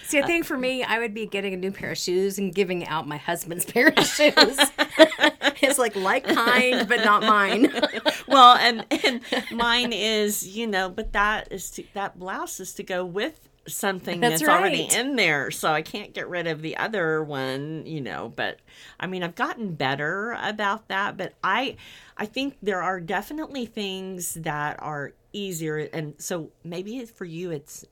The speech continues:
Speaker 2: nail polish. Maybe you
Speaker 1: Mm-hmm.
Speaker 2: keep, like, you have dozens of bottles of nail polish, or maybe it's makeup, or,
Speaker 1: Mm-hmm.
Speaker 2: mm, you know, we all have our little areas. But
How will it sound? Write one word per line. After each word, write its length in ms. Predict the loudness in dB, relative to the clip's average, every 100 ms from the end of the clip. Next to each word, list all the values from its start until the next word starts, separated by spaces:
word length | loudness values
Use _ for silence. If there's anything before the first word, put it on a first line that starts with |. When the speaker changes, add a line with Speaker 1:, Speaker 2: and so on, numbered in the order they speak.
| _
Speaker 2:
nail 280 | -12 -10 -10
polish. 560 | -12 -14 -14 -16 -18 -14
Maybe 240 | -12 -12
you 220 | -10 -10
Speaker 1:
Mm-hmm. 160 | -12 -12
Speaker 2:
keep, 160 | -14 -16 _ _ _ _ _ -20
like, 340 | -20 -20 -20
you 80 | -18
have 120 | -18 -20 _
dozens 500 | -14 -12 -12 -12 -14
of 80 | -16
bottles 420 | -20 -20 -20 -20
of 140 | -18
nail 180 | -18 -18
polish, 520 | -18 -20 -20 -18 -18 -16
or 80 | -12
maybe 540 | -10 -8 -8 -10 -12
it's 440 | -12 -18 -20 -20 -18
makeup, 540 | -16 -16 -18 -18 -18 -18
or, 180 | -14 -14
Speaker 1:
Mm-hmm. 840 | -12 -12 -14 -16 -20 -12 -8 -8
Speaker 2:
mm, 60 | -10 _
you 220 | -10 -8
know, 60 | -8
we 180 | -8 -8
all 180 | -8 -10
have 300 | -12 -10 -8
our 260 | -10 -10
little 480 | -12 -12 -10 -12 -12 -18 _ _ _ _ _ _
areas. 680 | -14 -12 -10 -10 -12 -10 -12 -14 -20 -20 _
But 220 | -6 -6